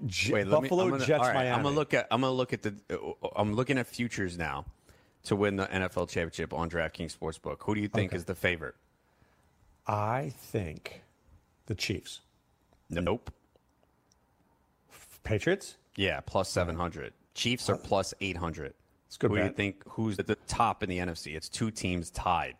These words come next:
Speaker 2: with the sa-, plus nine hundred.
Speaker 1: Saints.
Speaker 2: And?
Speaker 1: Rams.
Speaker 2: Yes.
Speaker 1: Okay.
Speaker 2: And the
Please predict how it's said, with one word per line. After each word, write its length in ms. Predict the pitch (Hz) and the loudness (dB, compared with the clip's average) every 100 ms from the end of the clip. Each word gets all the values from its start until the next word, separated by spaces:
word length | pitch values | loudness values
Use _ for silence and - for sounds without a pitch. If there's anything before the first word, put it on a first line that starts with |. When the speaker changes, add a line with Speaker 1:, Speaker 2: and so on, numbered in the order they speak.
| _ | _
Speaker 2:
with 120 | 87 | -6
the 80 | 82 | -6
sa-, 200 | - 76 - | -4 -6 -2
plus 260 | - 80 - | 0 0 0
nine 180 | 80 78 | -4 -2
hundred. 340 | 85 - - - | -4 -6 -12 -10
Speaker 1:
Saints. 640 | - - 110 80 - - - _ - - | -6 0 0 -2 -10 -14 -14 _ -20 -10
Speaker 2:
And? 440 | 87 80 80 98 - _ _ _ _ _ _ _ _ _ _ _ _ _ | -4 -2 0 -2 -6 _ _ _ _ _ _ _ _ _ _ _ _ _
Speaker 1:
Rams. 460 | 113 101 76 - - _ - | 0 0 -2 -10 -16 _ -12
Speaker 2:
Yes. 540 | - 80 - - - - _ _ 92 | -4 -2 -2 -10 -14 -16 _ _ -10
Speaker 1:
Okay. 200 | 90 90 - _ _ _ - | -8 -10 -14 _ _ _ -2
Speaker 2:
And 120 | |
the 100 | 98 | 2